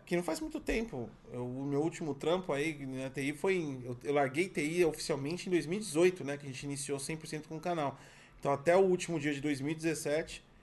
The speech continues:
eu trabalhei em T I. Cara, no, tipo assim, falar que não existe é hipocrisia do caralho. Existe, sim, um puta de um, primeiro que a área, a grande maioria é masculina, sim.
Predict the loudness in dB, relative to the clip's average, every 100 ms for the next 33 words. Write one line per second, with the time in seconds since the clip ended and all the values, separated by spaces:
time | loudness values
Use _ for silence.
0 | -20 -20 -4 -2 0 0 2 4 4 2
1 | 0 0 -2 -10 -14 -8 6 8 8 6
2 | -8 -12 -10 -10 -14 -20 -20 -20 -8 -2
3 | -2 -4 -14 -14 -10 -4 -2 -2 2 6
4 | 8 8 4 2 0 0 -4 -4 0 2
5 | 4 4 0 -2 -2 -2 -2 -2 -2 -2
6 | -2 0 2 2 0 -4 -4 -6 -6 -8
7 | -8 -4 -2 -2 -2 0 0 0 -2 -4
8 | -8 -14 -14 0 8 10 10 8 8 10
9 | 10 10 8 4 -6 -20 -20 -20 -20 -20
10 | -20 -20 -20 -20 -20 -20 -20 -20 -20 0
11 | 4 6 6 6 4 4 6 4 2 -2
12 | -2 -4 -4 -8 -8 -4 -2 -2